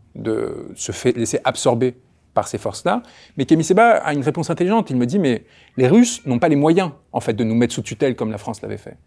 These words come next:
Donc le risque est minime. On utilise les Russes pour dégager les Français, et après on dégage les Russes en utilisant, et ainsi de suite. » En tout cas, cette nouvelle génération panafricaniste, qui est très formée,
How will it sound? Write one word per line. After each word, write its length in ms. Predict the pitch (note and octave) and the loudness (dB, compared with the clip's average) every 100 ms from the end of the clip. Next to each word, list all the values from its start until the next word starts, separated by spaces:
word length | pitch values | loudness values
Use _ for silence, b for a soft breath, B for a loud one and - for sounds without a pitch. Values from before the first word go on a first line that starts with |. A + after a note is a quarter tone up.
| _ _ _ C3 | _ _ _ -2
Donc 200 | B2+ - | -2 2
le 120 | C#3+ | 2
risque 220 | F#3 - | 4 2
est 40 | |
minime. 380 | C#3+ F3 F#3 B2+ - | 2 4 2 0 0
On 100 | C#3 | 2
utilise 340 | D3 D3+ D#3 | 2 2 2
les 60 | C3 | 2
Russes 220 | C#3+ - | 2 0
pour 200 | - A2+ | -6 -2
dégager 300 | G#2+ A2+ G#2+ | 0 0 -2
les 20 | |
Français, 320 | - A2 G#3 | -6 0 4
et 40 | G#3 | 4
après 240 | A2 - | 4 0
on 60 | D#3 | -2
dégage 280 | A2 G#2 G#2 | 0 -2 -4
les 340 | G#2 A2+ A2+ | -4 -4 -2
Russes 340 | D3 G#3+ - - | 0 -2 -4 -8
en 120 | A2 | -6
utilisant, 440 | G#2 G#2+ G#2 C#3+ | -4 -4 -4 -4
et 80 | B2+ | -4
ainsi 180 | G#2+ - | -8 -10
de 40 | - | -16
suite. » 160 | - B B B B B _ - | -16 B B B B B _ -4
En 100 | D3 | -2
tout 100 | - | 2
cas, 240 | F3+ D#3 - - | 2 2 0 -14
cette 400 | - - E3+ - | -4 0 0 2
nouvelle 360 | E3+ G#3 G#3 F#3 | 4 6 6 6
génération 540 | D3 D#3 C#3+ - D3 | 2 2 0 0 -4
panafricaniste, 920 | B2+ A#2 G#2+ A2+ G#2+ C#3 A#3 - _ - | -2 -2 -4 -6 -4 -2 -2 -4 _ -8
qui 160 | A#2+ | -6
est 220 | A2+ - | -6 -8
très 180 | - A#3 | 0 0
formée, 400 | - A#2+ A2+ C3+ | 2 0 -2 -6